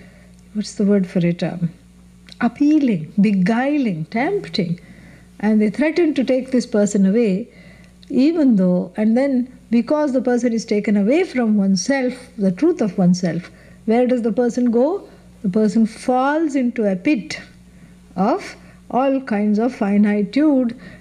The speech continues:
and gets, gets, uh, uh, identified with them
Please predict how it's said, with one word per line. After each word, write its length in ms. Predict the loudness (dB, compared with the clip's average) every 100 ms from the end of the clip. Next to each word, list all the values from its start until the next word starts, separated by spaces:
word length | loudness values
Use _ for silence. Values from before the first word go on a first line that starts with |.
| -14 -4
and 560 | -2 0 2 2 0 -4 -20 -12 -4
gets, 500 | -2 -2 -8 -12 -14 -20 -20 -20 -20 -20 -16 -4 0
gets, 480 | 0 -2 -8 -4
uh, 280 | -2 -2 -4 -8 -14 -20 -20 -20 -20 -20 -20 -20 -16 -12 -6
uh, 180 | -6 -6 -10 -20 -20 -20 -20 -20 -20 -20 -20 -20 -20 -6
identified 840 | -2 0 0 0 -2 -2 -2 -2 -2
with 180 | -4 2
them 320 | 2 2